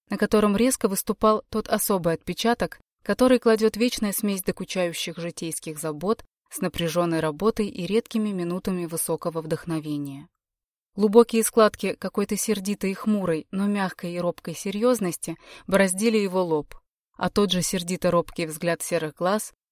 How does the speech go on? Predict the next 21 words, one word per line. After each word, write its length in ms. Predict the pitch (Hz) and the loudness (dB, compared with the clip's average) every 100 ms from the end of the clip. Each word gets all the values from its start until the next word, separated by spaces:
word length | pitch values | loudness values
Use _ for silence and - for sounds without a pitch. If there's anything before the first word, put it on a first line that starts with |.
| _ 185 | _ -4
выдавал 480 | 185 196 190 185 - | 2 4 4 2 -2
всё 200 | - 226 | 0 2
бессилие 540 | 202 - 214 175 156 | 2 -4 -4 -4 -6
человека 560 | - 170 170 226 - 214 | -4 -4 0 0 0 -4
перед 300 | 196 180 - | -2 -4 -6
удручающими 760 | 175 165 170 185 185 180 - 175 | -8 -8 -6 -4 -2 -4 -6 -6
парадоксами 720 | 175 165 156 156 - 165 156 | -4 -4 -4 -6 -6 -4 -4
жизни. 440 | 156 147 147 151 _ _ _ _ _ | -8 -8 -10 -12 _ _ _ _ _
Очевидно, 600 | - 185 208 226 240 233 - | -8 -4 -2 0 2 2 0
они 200 | 196 196 | -4 -2
были 200 | 185 180 | -2 -2
хорошо 440 | 196 180 - 180 | -2 -2 -2 -2
ему 180 | 160 147 | -2 -4
знакомы. 560 | 143 151 - 147 151 - _ _ _ _ _ _ | -8 -10 -8 -10 -12 -16 _ _ _ _ _ _
Он 200 | 214 214 | 4 4
продолжал 540 | 220 202 202 202 196 | 4 4 4 4 2
ходить 360 | 175 185 175 - | 0 -2 -4 -6
из 180 | 185 185 | -6 -4
угла 240 | 175 175 | 2 2
в 100 | 170 | 2
угол, 300 | 233 202 170 | 0 2 -2